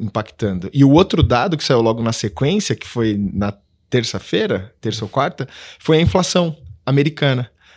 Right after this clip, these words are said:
E aí, quando você olha a inflação, ela foi muito boa. E aí o mercado falou, "Ufa,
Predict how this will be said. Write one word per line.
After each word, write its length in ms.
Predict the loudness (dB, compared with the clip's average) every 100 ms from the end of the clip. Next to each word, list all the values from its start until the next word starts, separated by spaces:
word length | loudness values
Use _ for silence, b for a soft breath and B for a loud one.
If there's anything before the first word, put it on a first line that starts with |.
| b b 2
E 140 | 2
aí, 80 | 4
quando 180 | 2 4
você 180 | 4
olha 160 | 6 6
a 40 |
inflação, 300 | 4 2 0
ela 80 | 0
foi 120 | 4
muito 260 | 4 4 4
boa. 360 | 4 6 4 -2 _
E 100 | 0
aí 100 | 4
o 40 | 4
mercado 340 | 4 2 0
falou, 180 | 0 2
"Ufa, 380 | 4 2 -2 -18